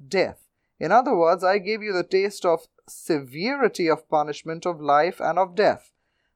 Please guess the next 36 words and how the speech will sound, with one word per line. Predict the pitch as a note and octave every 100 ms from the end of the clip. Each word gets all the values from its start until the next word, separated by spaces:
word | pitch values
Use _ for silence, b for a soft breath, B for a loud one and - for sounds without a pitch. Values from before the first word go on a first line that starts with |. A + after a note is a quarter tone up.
| _
The | F3+
word | G#3+ A#3+ -
punishment | G#3 A3+ D4+ G#3+ F#3+ G#3
has | F3+ F3
been | F#3+
omitted | F#3+ G3+ G#3 E3+ F3
in | F3+
this | F#3 G3+
verse. | G#3 D#3 - - - _ _ _ _ _ -
God | F#3+ C4
says, | - F#3 F#3+ G3 -
"Ask | - F3+ A#3+ -
the | - D3+ D3+
city | - A3+ A3+ G#3+ G3+ G3+ _ _ _ _ _
where | C3+ E3+ G3 F#3+ F#3+
we | C#3+ D3 F3+
were | F3+ E3+ G#3+ G3 G3+
and | - D#3+ D3+
the |
mountain | D3+ D#3 G3+ A3 A3+ A3
to | G3+ D#3+
which | C#3 F#3+ -
we | C#3+ E3
proceeded." | - G#3+ - C#4+ E3+ A#2 -
In | - E3
other | A3+ A#3
words, | E3 D#3 -
"Ask | F#3 A#3+ -
the | B3
inhabitants | F#3 E3+ F3+ F#3 F3 F3 -
of | - D3+ C3
the | C#3
town | F#3 F3+ E3+ E3
and | D#3 D3
the |
mountains." | D3 D#3+ F3+ D#3 F2 A#2 -